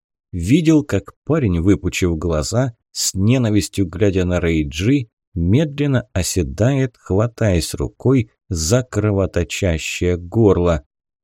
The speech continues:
Люди орали и ругались, толпясь у выхода. Кажется, их не выпускали. "Всё?" – дрожащим голосом спросила Латифа, подняв голову.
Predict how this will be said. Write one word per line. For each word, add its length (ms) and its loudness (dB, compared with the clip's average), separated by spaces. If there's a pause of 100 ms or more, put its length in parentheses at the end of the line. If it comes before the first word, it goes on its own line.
(220)
Люди 480 2
орали 440 0
и 80 2
ругались, 760 0
толпясь 540 0
у 100 2
выхода. 680 0 (220)
Кажется, 640 0 (120)
их 260 -2
не 200 2
выпускали. 1080 0 (920)
"Всё?" – 540 -2 (540)
дрожащим 760 -2
голосом 420 0
спросила 680 -2
Латифа, 800 -2
подняв 720 -4
голову. 540 0